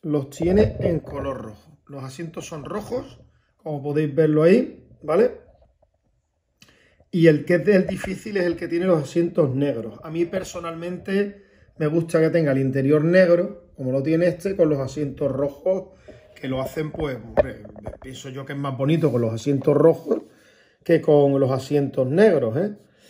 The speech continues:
Es una pasada y podéis ver el interior negro con los asientos rojos. Ahí tenéis el, el coche en cuestión,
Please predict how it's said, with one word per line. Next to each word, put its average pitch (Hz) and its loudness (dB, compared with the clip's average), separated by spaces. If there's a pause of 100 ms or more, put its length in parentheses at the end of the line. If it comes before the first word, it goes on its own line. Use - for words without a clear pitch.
(580)
Es 202 2
una 220 6
pasada 151 4
y 131 2
podéis 131 0
ver 135 0
el 135 0
interior 170 6
negro 214 6
con 202 0
los 151 0
asientos 143 -6
rojos. 120 -8
Ahí 135 -4
tenéis 135 -2
el, 123 -2 (420)
el 147 -2
coche 208 4
en 208 6
cuestión, 220 4